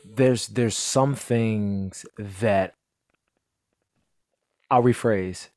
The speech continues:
if we're going to go for something popular, so still hanging in the realms of, like, a,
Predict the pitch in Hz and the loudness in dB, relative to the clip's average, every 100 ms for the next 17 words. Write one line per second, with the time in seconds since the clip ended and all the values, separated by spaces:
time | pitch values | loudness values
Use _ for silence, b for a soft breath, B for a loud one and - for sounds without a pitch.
0 | _ - 127 - 127 117 127 139 135 131 | _ 0 0 2 2 4 2 2 0 -2
1 | 107 113 107 - 104 - 104 104 92 - | 0 2 0 -2 -6 -4 -6 -6 -8 -6
2 | 110 - - 85 85 92 101 _ _ _ | -4 -4 -6 -10 -12 -18 -20 _ _ _
3 | _ - 104 92 - 110 98 107 104 104 | _ -6 -6 -6 -4 -2 -2 -2 -2 -4
4 | 98 92 98 95 90 92 90 90 87 - | -4 -4 -2 -2 -4 -6 -6 -6 -6 -8
5 | 85 85 | -10 -10